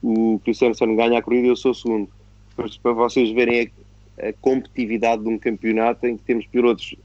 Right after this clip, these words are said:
em vigésimo, a única coisa parecida que depois tive ao longo da minha carreira foi na Porsche Super Cup, em que tinhas grelhas de quinze pilotos, em que o piloto estava em décimo quinto, era um piloto que ganhava no, no, no, no fim de semana a seguir e depois voltava a andar em décimo.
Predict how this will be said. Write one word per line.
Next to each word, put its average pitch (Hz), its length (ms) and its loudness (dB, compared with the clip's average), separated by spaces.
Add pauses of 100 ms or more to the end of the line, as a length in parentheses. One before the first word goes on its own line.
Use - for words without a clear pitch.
em 107 160 2
vigésimo, 113 600 -2 (1000)
a 123 80 -4
única 135 240 0
coisa 131 180 -2
parecida 117 420 -4
que 104 40 -12
depois 117 200 -8
tive 113 200 -6
ao 113 80 4
longo 113 120 2
da 113 60 2
minha 110 140 0
carreira 110 260 2
foi 117 120 -4
na 113 100 -2
Porsche - 280 -2
Super 113 240 -2
Cup, 95 180 -2 (520)
em 90 80 -4
que - 160 -10
tinhas 92 280 2
grelhas 95 400 2
de - 120 -20
quinze 104 320 -2 (140)
pilotos, 104 400 0
em 110 120 -2
que - 80 -14
o 101 40 -14
piloto 107 260 0
estava 107 180 0
em 107 60 -2
décimo 107 420 -2 (100)
quinto, 110 200 -4
era 110 140 2
um 107 60 -8
piloto 107 280 -2
que - 80 -2
ganhava 107 320 0
no, 107 260 -6 (380)
no, 104 600 -8
no, 98 200 -8 (100)
no 110 140 -2
fim 107 140 2
de 95 60 -4
semana 107 180 2
a 101 40 0
seguir - 160 0
e 113 60 6
depois 107 160 0
voltava 110 280 2
a - 20 -2
andar 110 140 -2
em 110 60 -4
décimo. 92 220 -8